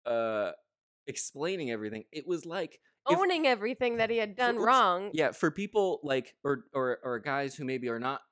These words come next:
Speaker 1: so bro-y like myself, when there's something where you realize the situation,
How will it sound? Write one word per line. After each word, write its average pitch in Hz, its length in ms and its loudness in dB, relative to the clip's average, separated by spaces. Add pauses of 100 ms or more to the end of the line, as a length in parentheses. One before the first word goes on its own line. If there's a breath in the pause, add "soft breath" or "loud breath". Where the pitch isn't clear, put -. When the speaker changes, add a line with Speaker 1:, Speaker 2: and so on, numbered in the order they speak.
Speaker 1:
so 110 240 -2
bro-y 98 380 -2
like 98 200 -6
myself, 98 640 -2 (340)
when 139 180 -2
there's 220 260 -2
something 190 340 -4
where 143 100 -2
you 156 140 -4
realize 135 440 -4
the 123 80 -8
situation, 113 640 -4